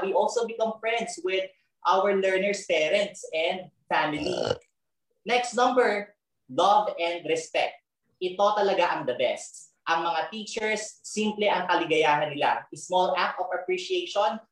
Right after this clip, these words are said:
malaking bagay yon sa kanila as their motivation. At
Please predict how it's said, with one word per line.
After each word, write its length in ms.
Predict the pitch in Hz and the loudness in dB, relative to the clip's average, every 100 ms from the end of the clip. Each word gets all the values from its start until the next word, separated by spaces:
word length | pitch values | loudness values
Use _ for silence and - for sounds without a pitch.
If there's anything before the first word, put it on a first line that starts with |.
| - | 0
malaking 400 | 175 185 180 151 | 2 2 -2 2
bagay 320 | 165 165 160 | 2 2 0
yon 240 | 165 160 | 0 -2
sa 160 | - 151 | -4 -6
kanila 400 | 147 143 - - - 160 | -6 0 0 0 -2 -4
as 80 | - | -2
their 400 | 156 160 202 - - | 0 2 2 0 0
motivation. 640 | 147 151 147 139 131 - - | 0 0 -2 -8 -4 -4 -2
At 160 | - | -4